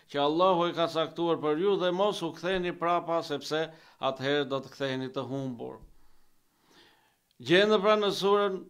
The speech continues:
Araf në ajetin njëqind e tridhjetë e shtatë, përmendet në surën Anbiya në ajetin shtatëdhjetë e një, përsëri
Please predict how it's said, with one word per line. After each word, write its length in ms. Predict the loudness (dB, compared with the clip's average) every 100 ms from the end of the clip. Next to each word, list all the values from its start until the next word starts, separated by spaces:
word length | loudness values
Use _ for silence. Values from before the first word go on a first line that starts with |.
| _ -4
Araf 560 | 4 6 6 6 4 2
në 80 |
ajetin 460 | 2 2 2 -2 -2
njëqind 320 | -2 -2 -2
e 40 | -2
tridhjetë 460 | -4 0 0 0 -2
e 60 | -2
shtatë, 380 | 2 2 2 -6 _ _ _ _ _ _ _ _ _ _ 2
përmendet 420 | 4 6 4 4
në 140 | 2 2
surën 440 | 4 4 4 4
Anbiya 480 | 2 2 4 4 4 4
në 60 | 4
ajetin 320 | 2 2 -2 -2
shtatëdhjetë 540 | 0 0 0 -2 0
e 60 | 0
një, 220 | 0 -2 -6 -12 _ -20 _ _ _ 0
përsëri 480 | 2 4 2 4